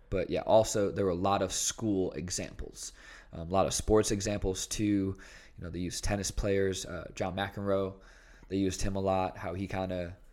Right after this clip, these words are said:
you know, got to a point where he just lost a few times and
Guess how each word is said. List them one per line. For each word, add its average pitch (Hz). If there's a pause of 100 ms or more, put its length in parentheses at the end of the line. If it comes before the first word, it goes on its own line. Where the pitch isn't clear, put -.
(180)
you 85
know, 76
got 107
to 110
a 98
point 104
where 95
he 101
just 92 (120)
lost 113
a 101
few 107
times 107
and 90